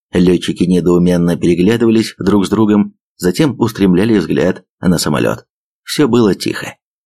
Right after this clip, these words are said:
Настолько тихо, что даже слышен противный стук дятла по стволу дерева. А где-то вдалеке кукушка отсчитывала то ли годы, то ли дни, то ли часы. "Вилли, проверь", наконец командовал подполковник.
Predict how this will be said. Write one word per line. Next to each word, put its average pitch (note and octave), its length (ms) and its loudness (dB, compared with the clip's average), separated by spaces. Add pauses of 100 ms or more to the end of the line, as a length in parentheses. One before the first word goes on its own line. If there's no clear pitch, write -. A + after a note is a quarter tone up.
(160)
Настолько E2 640 0
тихо, A#2 360 -2
что E2+ 200 -2
даже F#2 200 2
слышен G2 380 -2
противный F#2 580 0
стук F#2+ 380 -2
дятла D#2+ 540 -2
по C2 140 -6
стволу D2 360 -2
дерева. - 420 -6 (520)
А G#2 160 0
где-то F2+ 580 0
вдалеке F2 480 -2
кукушка - 800 -6 (200)
отсчитывала B2 720 0
то C#3 120 -2
ли B2 140 2
годы, C3 520 -2
то F#2+ 120 -2
ли C2 160 0
дни, - 580 -8 (300)
то F#2 120 2
ли D#2+ 160 0
часы. - 500 -6 (560)
"Вилли, F2 640 2 (240)
проверь", D#2 480 0 (300)
наконец F#2+ 480 0
командовал F2 500 0
подполковник. - 720 -4